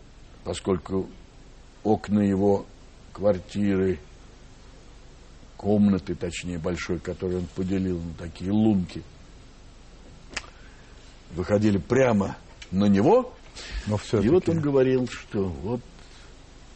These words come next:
Speaker 1: Леленька, этот слепоокий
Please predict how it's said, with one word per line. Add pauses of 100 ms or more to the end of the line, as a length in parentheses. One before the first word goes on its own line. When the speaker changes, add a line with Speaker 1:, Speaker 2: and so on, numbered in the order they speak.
(300)
Speaker 1:
Леленька, (1120)
этот
слепоокий